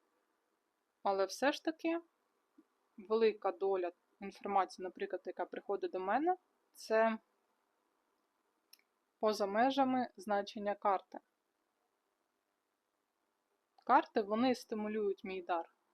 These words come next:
а не навпаки, <laughs> мій, мій дар живить карти. Ні. Карти, вони стимулюють мене.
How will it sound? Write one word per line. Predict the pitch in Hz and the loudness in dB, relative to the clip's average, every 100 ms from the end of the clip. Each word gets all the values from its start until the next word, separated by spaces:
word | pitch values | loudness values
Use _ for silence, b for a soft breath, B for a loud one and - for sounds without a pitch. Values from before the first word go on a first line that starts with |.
| - | -6
а | 202 | 0
не | 202 | 2
навпаки, | 202 202 220 - 202 - - B B _ | 2 2 -2 0 -2 -4 -12 B B _
<laughs> | - | -6
мій, | 202 - _ B B B | -6 -6 _ B B B
мій | 240 208 | 4 4
дар | 190 180 190 - _ - 349 320 - - 208 403 - | 4 2 0 -2 _ -10 -4 -4 -6 -12 -6 -2 0
живить | 185 226 202 - | 2 2 2 0
карти. | - 185 - - 170 185 | 2 2 2 -10 -18 -6
Ні. | 214 175 _ _ _ b b b | -6 -6 _ _ _ b b b
Карти, | - 233 320 - | 2 4 4 -2
вони | 202 214 262 | -2 0 -2
стимулюють | 254 214 202 202 190 175 180 | -4 -8 -8 -4 -4 -6 -10
мене. | 175 175 | -10 -12